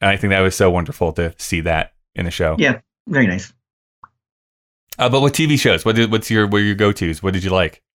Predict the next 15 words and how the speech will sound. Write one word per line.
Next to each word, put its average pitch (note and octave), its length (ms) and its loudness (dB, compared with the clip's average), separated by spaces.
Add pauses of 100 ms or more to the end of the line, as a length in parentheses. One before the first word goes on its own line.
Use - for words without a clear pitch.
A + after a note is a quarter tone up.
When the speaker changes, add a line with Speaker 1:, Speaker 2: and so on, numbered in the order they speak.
(120)
Speaker 2:
Okay, A#2+ 200 2
well, B2 380 2 (120)
um, A2 600 4 (480)
first, E3+ 320 0
uh, A2 400 2 (220)
on B2 80 4
the B2 80 6
Stephen D3+ 460 4
King D3 340 4
recommendation, G#2+ 1000 4 (680)
he A#2 340 8
brought A2+ 340 4
up A2+ 140 2
this, A2 320 2
uh, G#2 260 4